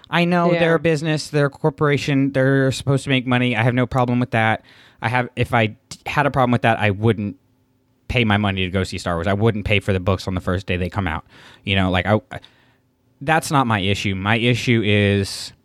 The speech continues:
Speaker 1: I mean, yeah, like, like you said,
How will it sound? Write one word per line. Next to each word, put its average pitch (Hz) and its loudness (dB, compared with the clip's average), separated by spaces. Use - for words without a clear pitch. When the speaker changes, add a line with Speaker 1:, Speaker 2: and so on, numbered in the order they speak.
Speaker 1:
I 123 0
mean, 117 4
yeah, 156 2
like, 151 2
like 170 2
you 170 0
said, 156 2